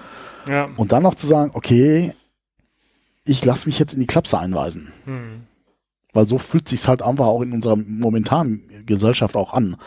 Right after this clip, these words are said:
Speaker 1: Klar.
Speaker 2: Anstatt, dass man sagt, okay, äh, wir machen jetzt ambulante Therapie,
Speaker 1: Mhm.
Speaker 2: äh, dass da überhaupt irgendwie was gemacht wird. Äh, und das ist halt das Problem. Also Leute, die suchen sich dann Hilfe, das hab ich halt auch schon von ein paar Leuten gehört. Die,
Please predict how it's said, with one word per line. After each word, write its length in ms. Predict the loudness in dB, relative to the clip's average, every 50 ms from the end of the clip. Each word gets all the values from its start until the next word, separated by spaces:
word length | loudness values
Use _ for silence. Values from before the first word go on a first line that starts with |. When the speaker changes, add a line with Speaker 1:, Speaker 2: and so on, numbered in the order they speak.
| -20 -20 -20 -18 -18 -16 -10
Speaker 1:
Klar. 140 | -6 -4 -2
Speaker 2:
Anstatt, 260 | 2 2 2 2 0
dass 100 | -2 -2
man 140 | -2 0 2
sagt, 220 | 0 0 0 -2
okay, 420 | -6 -2 2 2 2 2 2 -2
äh, 260 | -4 -8 -10 -10 -6 -2
wir 100 | 0 0
machen 200 | 2 2 2 2
jetzt 140 | 2 2
ambulante 420 | 0 0 0 2 2 0 0 -2 -2
Therapie, 720 | 0 0 2 2 0 0 -2 -6 -6 -6 -8 -8 -8 -8
Speaker 1:
Mhm. 80 | -4 -4
Speaker 2:
äh, 300 | -2 -2 -2 -2 -4 -8 -10 -14 -18 _
dass 300 | -20 -4 -2 -2 -2 2
da 100 | 0 2
überhaupt 360 | 2 2 0 0 -2 -2 -4
irgendwie 260 | -4 -4 -4 -4 -4 -4
was 140 | -6 -4
gemacht 340 | -4 -4 -6 -6 -6 -8 -8
wird. 220 | -8 -8 -8 -8 -14 -20 -20 -20 -18 -18 -18 -18 -20 -20 -20 -20 -20 -20 _ _ _
Äh, 80 | 2 4
und 480 | 4 6 4 2 2 -2 -8 -2 0 0
das 120 | 0 2
ist 140 | 2 2 2
halt 100 | 4 4
das 140 | 2 0 2
Problem. 420 | -2 2 4 4 4 4 2 0
Also 180 | -2 -2 0 2
Leute, 280 | 2 2 2 0 -2
die 120 | -4 -4 -4
suchen 360 | -2 -2 0 2 2 2 2
sich 100 | -2 0
dann 160 | 0 0 2
Hilfe, 240 | 2 0 0 2 0
das 140 | 0 0 0
hab 100 | -2 -2
ich 100 | 0 -2
halt 100 | -2 -2
auch 100 | -4 -4
schon 180 | -4 -4 -4 -4
von 200 | -4 -4 -4 -2
ein 20 |
paar 160 | 0 0 0
Leuten 260 | 0 0 -2 -2 -2
gehört. 360 | -2 0 2 2 0 0 -4 -8
Die, 80 | -14